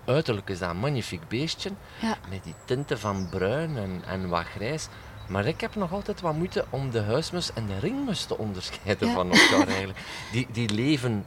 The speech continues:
Speaker 1: niet samen? Of?
Speaker 2: Nee.
Speaker 1: Ja.
Speaker 2: Ja, nee, op veel plaatsen komen ze echt apart voor. Zo, de ecologie van die twee soorten is eigenlijk echt wel wat verschillend. Ringmussen zijn veel meer landelijk. Ehm, die maken ook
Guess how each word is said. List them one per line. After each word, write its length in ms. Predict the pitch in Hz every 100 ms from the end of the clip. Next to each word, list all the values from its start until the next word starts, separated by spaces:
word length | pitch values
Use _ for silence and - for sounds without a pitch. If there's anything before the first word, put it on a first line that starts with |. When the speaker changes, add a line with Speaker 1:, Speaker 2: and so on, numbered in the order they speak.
| -
Speaker 1:
niet 440 | 101 117 127 - - - -
samen? 680 | - 110 104 185 277 294
Of? 160 | - -
Speaker 2:
Nee. 200 | 214 208 - - - -
Speaker 1:
Ja. 160 | 95 - - - -
Speaker 2:
Ja, 280 | 226 226 - -
nee, 380 | 233 233 -
op 80 | - -
veel 280 | - 262
plaatsen 360 | 285 254 247 -
komen 220 | 240 220
ze 100 | 196
echt 180 | 202 -
apart 400 | 208 - 190 -
voor. 200 | - 190
Zo, 80 | -
de 80 | 190
ecologie 520 | 196 - 185 175 202
van 140 | 220 202
die 100 | 190
twee 200 | - 190
soorten 380 | - 196 -
is 140 | 196 180
eigenlijk 300 | 185 185 -
echt 220 | 190 -
wel 360 | 202 190 175 -
wat 200 | - 196
verschillend. 600 | 185 175 - 196 196 185
Ringmussen 640 | - 180 214 233 226 - 190
zijn 360 | 202 185 185 - - - - - -
veel 400 | - 202 214 233
meer 400 | 220 202 190 - - -
landelijk. 760 | 196 185 196 226 262 294 - - - - - - -
Ehm, 480 | 214 196 196 190 208
die 120 | 202
maken 400 | 202 196 - 214
ook 160 | 185